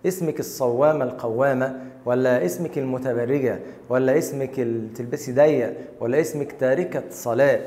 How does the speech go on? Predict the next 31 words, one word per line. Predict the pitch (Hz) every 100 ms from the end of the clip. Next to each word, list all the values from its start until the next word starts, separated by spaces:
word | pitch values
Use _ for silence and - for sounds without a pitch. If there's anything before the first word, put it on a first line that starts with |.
| - 190
اسمك | 185 175 151
ايه | 196
عند | 175 139
ربنا؟ | 127 120 143 - - - 147
اسمك | - 135 -
صوام | - 123 135 170
قوام، | 156 127 120 139 143 139 - - -
ولا | 123 127
اسمك | 151 123 127 131
مفرط، | 113 - 135 110 98 - -
اسمك | 123 - 127 120
زاني، | 117 143 139 117 - - -
اسمك | 139 131 127 123 - - - _ 139
مدمن | 175 175 156 135 131
إباحية، | 113 98 - 147 123 95 - - - 147
اسمك | 151 143 131 123 - - - -
تارك | 175 185 156 -
صلاة؟ | - 120 131 143 120 - 175
اسمك | - 151 127
ايه | 165
عند | 139 117 113
ربنا | 107 131 135
سبحانه | 127 - 127
وتعالى؟ | 120 123 127 117
السيدة | 110 - 127 139
حفصة | - 147 - 123
ما |
خدتش | 113 123 143 123
اللقب | 123 135 123
ده | 127
بسهولة. | 131 131 - 151 107